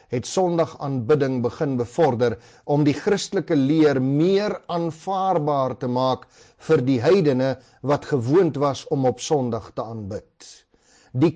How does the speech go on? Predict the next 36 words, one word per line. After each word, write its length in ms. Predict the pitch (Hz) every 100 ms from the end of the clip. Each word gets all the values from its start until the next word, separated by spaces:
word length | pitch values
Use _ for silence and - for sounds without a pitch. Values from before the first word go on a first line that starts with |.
| -
kerkgeskiedenis 1000 | 233 208 - 185 - 220 160 147 131 -
onthul 480 | 165 107 147 190
dit 260 | 156 151 113
baie 280 | 151 170 151
duidelik. 460 | 135 165 127 131 - - _
Jy 160 | 160 170
kan 160 | 180
dit 160 | 170 147
in 140 | 170 -
enige 420 | 247 220 - 156
biblioteek 760 | 131 123 127 117 131 120 - _ _
gaan 240 | - 139 120
naspeur. 600 | 117 117 - - 107 92 _ -
Ek 180 | - 117
lees 300 | 143 156 143
vir 100 | -
julle 200 | 131 127 131
een 180 | 147 139
aanhaling 480 | 147 143 135 127 131
uit 140 | 131
History 400 | 107 180 - 160
of 100 | 147
the 80 | 120
Eastern 360 | 185 156 - 139
Church, 340 | 165 147 - - - -
bladsy 280 | 156 147 156
honderdvierentagtig. 1000 | 143 165 - 170 160 151 190 - - - - _ _ _ - -
"The 140 | 165
retention 720 | 175 170 262 262 233 240 214 -
of 240 | 202 160
the 140 | 180 -
old 460 | 226 240 233 165 -
pagan 500 | 226 226 180 202 185
name 360 | 208 185 175 180
of 340 | 180 139 117
Dies 540 | 127 233 233 220 -